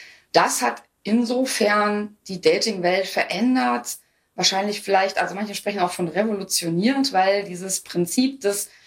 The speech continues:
sehr niedrigschwellig vom Bett aus möglich, zum Beispiel, äh,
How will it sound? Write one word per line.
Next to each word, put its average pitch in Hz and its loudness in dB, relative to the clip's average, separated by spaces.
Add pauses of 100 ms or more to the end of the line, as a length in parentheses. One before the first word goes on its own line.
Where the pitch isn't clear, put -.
(220)
sehr 233 4
niedrigschwellig 214 0
vom 185 -2
Bett 220 2
aus 214 0
möglich, 226 0
zum 202 -8
Beispiel, 196 -2 (340)
äh, 180 2